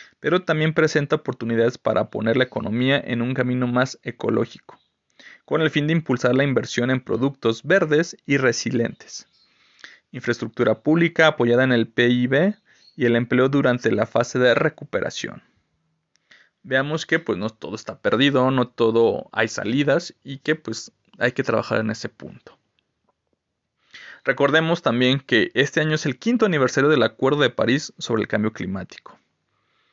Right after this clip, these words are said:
Y hay que dar la bienvenida a todos los compromisos recientes a los gobiernos para reducir las emisiones de gases efecto invernadero,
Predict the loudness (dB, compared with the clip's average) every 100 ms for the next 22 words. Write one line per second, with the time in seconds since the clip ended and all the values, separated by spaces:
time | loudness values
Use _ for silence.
0 | _ -20 -20 -20 -20 _ _ 0 2 2
1 | 2 4 4 2 2 2 2 0 2 0
2 | 0 -2 -4 -2 -2 0 0 0 0 -4
3 | -4 -4 -2 -2 -2 -2 -4 -2 -2 -2
4 | -4 -4 -2 -2 -2 -6 -4 -2 0 0
5 | 0 0 0 -6 -8 -6 -4 -4 -10 -6
6 | -4 -2 0 0 0 0